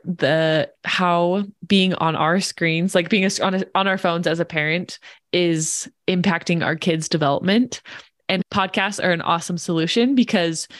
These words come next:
you can still be present with your kids and still making eye t-, contact with them and still talking with them, but also having some sort of mental stimulation, as long as it's not taking you away too much,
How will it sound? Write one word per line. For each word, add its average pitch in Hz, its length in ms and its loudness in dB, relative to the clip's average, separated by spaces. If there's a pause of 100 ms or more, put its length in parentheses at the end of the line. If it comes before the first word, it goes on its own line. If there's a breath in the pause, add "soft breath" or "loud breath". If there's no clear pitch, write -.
(120)
you 202 100 0
can 202 160 2
still 180 220 0
be 185 120 0
present 185 360 0
with 175 160 0
your 165 100 0
kids 226 380 0
and 175 120 -2
still 165 180 0
making 165 300 -4
eye 196 140 0
t-, 202 180 -6
contact 190 380 0
with 190 140 -2
them 180 240 2
and 151 120 -2
still 156 180 0
talking 220 340 2
with 185 160 2
them, 175 320 2 (840 loud breath)
but 190 160 2
also 175 300 0
having 156 380 -4
some 156 180 -4
sort 151 160 -4
of 147 100 -4
mental 151 240 -2
stimulation, 156 640 0
as 254 120 0
long 247 180 0
as 247 60 0
it's 214 100 -2
not 185 160 0
taking 165 240 -4
you 156 160 0
away 151 180 -2
too 156 160 -6
much, 160 340 0